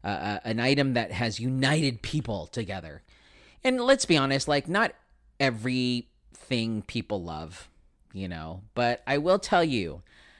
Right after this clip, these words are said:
that I posted in one of our chat rooms at my job. Um, we have this Microsoft Teams things, and I don't know, you know, with the new pandemic,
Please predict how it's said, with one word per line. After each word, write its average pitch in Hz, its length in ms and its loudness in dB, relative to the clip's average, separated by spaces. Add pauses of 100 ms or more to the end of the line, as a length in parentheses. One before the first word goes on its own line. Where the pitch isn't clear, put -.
(120)
that 131 140 4
I 131 80 6
posted 180 560 2
in 139 300 0
one 135 120 2
of 123 140 2
our 117 160 4
chat 117 340 0
rooms 104 300 -2
at 87 120 -4
my 92 360 -8 (100)
job. 76 400 -8 (480)
Um, 92 180 -6
we 127 80 2
have 107 140 2
this 113 160 -6
Microsoft 113 580 -2
Teams 123 380 -6
things, 135 280 -2
and 123 120 0
I 127 80 2
don't 127 140 -2
know, 120 340 0
you 120 100 0
know, 101 140 0
with 104 140 -2
the 117 60 -2
new 117 140 -2
pandemic, 101 760 -4